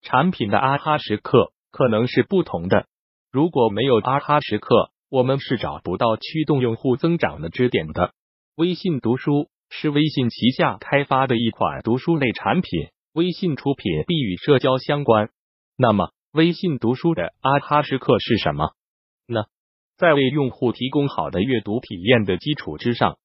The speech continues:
两点最关键：发掘社交阅读的可能性和以分享为基础的内容选品，而且这两点持续贯穿微信读书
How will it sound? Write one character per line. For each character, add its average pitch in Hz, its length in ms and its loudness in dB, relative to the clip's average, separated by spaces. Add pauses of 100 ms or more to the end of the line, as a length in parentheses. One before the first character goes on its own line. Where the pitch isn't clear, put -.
(140)
两 135 260 2
点 107 180 0
最 135 160 -2
关 147 200 2
键： 120 280 0
发 127 240 0
掘 120 180 4
社 143 200 2
交 131 200 2
阅 131 180 0
读 104 180 -4
的 123 80 2
可 92 200 -2
能 80 180 -2
性 120 260 2 (240)
和 117 320 0
以 113 160 -2
分 147 200 2
享 113 220 0
为 95 140 2
基 170 200 0
础 98 220 -6
的 80 80 -8
内 117 140 2
容 92 260 0
选 101 240 0
品， 80 220 -2 (220)
而 147 180 6
且 95 360 -2
这 165 140 0
两 135 260 -2
点 95 220 -4
持 - 280 0
续 135 200 -2
贯 120 180 2
穿 147 360 -2
微 151 160 2
信 131 200 -2
读 101 160 -6
书 143 340 0